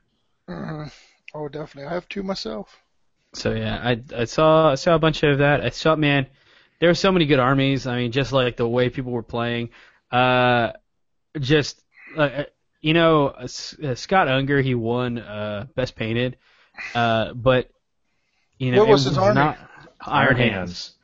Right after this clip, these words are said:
Speaker 1: Nice.
Speaker 2: Snow Iron Hands, dude. Like, not even, like, he used the secret weapon miniatures, snow, so everything was, like,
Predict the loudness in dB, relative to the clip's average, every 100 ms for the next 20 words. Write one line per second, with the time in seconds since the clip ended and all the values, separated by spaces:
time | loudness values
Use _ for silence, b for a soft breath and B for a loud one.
0 | _ -12 0 4 4 4 2 0 -2 -2
1 | -4 -4 -6 -2 -2 0 -2 -2 -2 -2
2 | 0 0 -2 -6 -8 b b _ 0 4
3 | 6 4 2 -4 -2 0 2 2 0 -2
4 | -2 -4 -2 -2 -6 -6 -2 0 0 -2
5 | -4 -2 -2 -2 -2 -2 -2 -4 -6